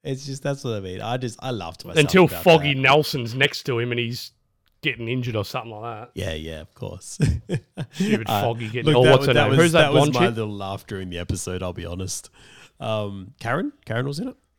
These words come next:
Speaker 2: Karen, yeah, Karen Page. There we
Speaker 1: Yeah.
Speaker 2: go.
Speaker 1: I'm keen,
Speaker 2: Just
Speaker 1: I'm
Speaker 2: getting stuck into
Speaker 1: keen for
Speaker 2: dumb
Speaker 1: more of that.
Speaker 2: things.
Speaker 1: Anyway,
Speaker 2: Yeah,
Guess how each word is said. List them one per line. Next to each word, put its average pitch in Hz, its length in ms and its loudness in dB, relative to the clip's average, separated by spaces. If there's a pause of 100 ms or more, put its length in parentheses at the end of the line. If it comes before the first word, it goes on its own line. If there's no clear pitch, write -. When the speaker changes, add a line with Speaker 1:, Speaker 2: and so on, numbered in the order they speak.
(400)
Speaker 2:
Karen, 131 440 -6
yeah, 123 120 -10
Karen 123 300 -8
Page. 113 380 -10 (200)
There 117 100 -14
we 98 40 -6
Speaker 1:
Yeah. 82 160 -8
Speaker 2:
go. 98 140 -16 (560)
Speaker 1:
I'm 165 140 -8
keen, 202 220 -8
Speaker 2:
Just 110 180 -12
Speaker 1:
I'm 98 80 -8
Speaker 2:
getting 101 160 -10
stuck - 400 -12
into 104 180 -16 (280)
Speaker 1:
keen 87 160 -16
for 90 60 -12
Speaker 2:
dumb 101 120 -12
Speaker 1:
more - 100 -10
of - 40 -14
that. 110 60 -10
Speaker 2:
things. 113 260 -12 (280)
Speaker 1:
Anyway, 90 440 -10
Speaker 2:
Yeah, - 60 -20